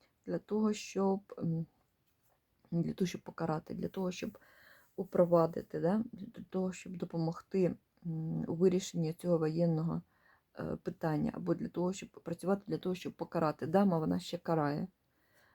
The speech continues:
Ну, це важкий шлях. М, можливий, але це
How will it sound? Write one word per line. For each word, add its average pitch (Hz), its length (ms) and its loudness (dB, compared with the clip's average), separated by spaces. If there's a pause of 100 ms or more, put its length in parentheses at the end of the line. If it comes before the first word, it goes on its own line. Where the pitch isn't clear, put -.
(140)
Ну, 277 120 6
це 233 140 6
важкий - 360 4
шлях. - 460 -6 (220)
М, 185 80 -6 (300)
можливий, 196 880 2
але 190 280 2
це - 340 0